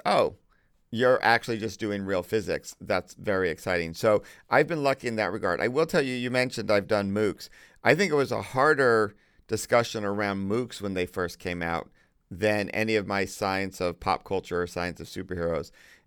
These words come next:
And rightfully so. I think people were very skeptical that moocs could ever achieve sort of, um, the credit that people wanted. Um, and I, I would actually share with my colleagues, my real interest in moocs was more about outreach than course credit.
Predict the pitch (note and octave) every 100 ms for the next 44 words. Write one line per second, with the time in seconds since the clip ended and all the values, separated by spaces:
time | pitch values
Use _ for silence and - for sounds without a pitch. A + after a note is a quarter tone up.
0 | - G2+ G#2+ G#2+ F#3+ G#3 F3+ C#3+ C3+ C3+
1 | A2 A2 C#3 - D#3+ D3 B2 G2+ G#2+ A2+
2 | A#2 A2 - - G#2 - G2 A#2+ B2+ B2
3 | A2 F2 - _ _ _ - G2+ A2 A#2
4 | - - - - G#2+ G#2 G#2 G#2+ G2+ G2+
5 | - F#2+ G2+ G2 - G2 F#2 F#2 - -
6 | _ _ _ _ _ - F#2+ F#2 - -
7 | - - G#2 A2 C#3+ - C3 - D#3 C#3+
8 | C#3+ C#3+ D3 D3+ D3+ E3+ - _ _ A2
9 | G#2+ G2+ - G#2 G2+ A2 A2+ - - A2
10 | B2 A#2 G#2+ - A2+ G#2 G#2 G2 G2 F#2+
11 | E2 - G#2+ B2 C3 A#2 G#2+ G#2+ G2 G2
12 | F#2+ F#2+ G2 F#2+ - F2 G#2 A2 F#2+ F#2+
13 | - F#2+ G#2+ A2+ C3 - - G2 G2 G2+
14 | F2+ - G2 B2 -